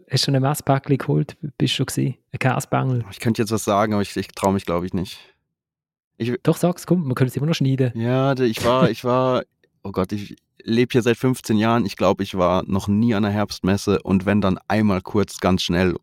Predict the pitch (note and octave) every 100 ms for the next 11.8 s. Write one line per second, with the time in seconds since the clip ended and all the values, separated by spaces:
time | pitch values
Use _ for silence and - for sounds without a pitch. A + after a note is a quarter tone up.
0 | - F2 F#2 F2 F#2+ D#2 E2 D2 - -
1 | _ _ _ _ - D3+ B2 D3 E3 -
2 | - C3+ C3+ D3 C#3 C3+ G3 B2 C3+ C#3
3 | C#3+ A#3 F#3 C3 C3 A#2+ C3 C3 C#3 E3+
4 | C3 C3 C3 - A2+ A2 A2+ A2 - G#2+
5 | G#2 A2+ A2+ A2 G#2 G2+ A#2+ B2 A2 -
6 | G2+ G2+ - E2 E2+ D2+ - - - A#2
7 | C3 C#3 D3 D3 E3 D3+ D3+ D3+ D3 D3
8 | D3 D3+ C#3 D3 C3+ - C#3+ - C3+ B2
9 | C3+ C3 B2+ B2+ - C#3 D3 C3 A#2+ -
10 | C3 B2 C3 B2 G2 G2+ - F#2+ G2 F#2
11 | C3 - B2+ A#2 A#2 A#2+ A#2